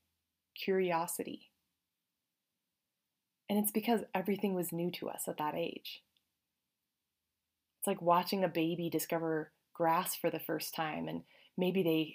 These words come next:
hate the sensation of it, or maybe they love the sensation of it. But either way, they're intrigued by it, and they're just constantly interacting with it and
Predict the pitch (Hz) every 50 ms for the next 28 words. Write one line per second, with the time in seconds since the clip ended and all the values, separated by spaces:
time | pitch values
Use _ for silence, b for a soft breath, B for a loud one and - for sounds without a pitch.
0 | - - - - 196 269 285 - - - - - - 160 - 190 175 160 - -
1 | 160 151 147 - - 160 170 196 196 202 196 170 160 156 156 156 165 196 220 208
2 | - - - - 156 151 - 143 139 139 - - 151 151 147 - 151 - - -
3 | b b b b b b b b - - - 214 240 277 220 175 185 190 247 220
4 | 170 156 - 175 165 156 - - - - 196 208 247 247 - - - - 160 147
5 | 147 143 - - - 170 180 180 175 170 180 165 - - - - 214 214 208 208
6 | - 180 175 165 156 160 165 156 160 156 180 240 254 - - 214 180 165 160 -
7 | - 143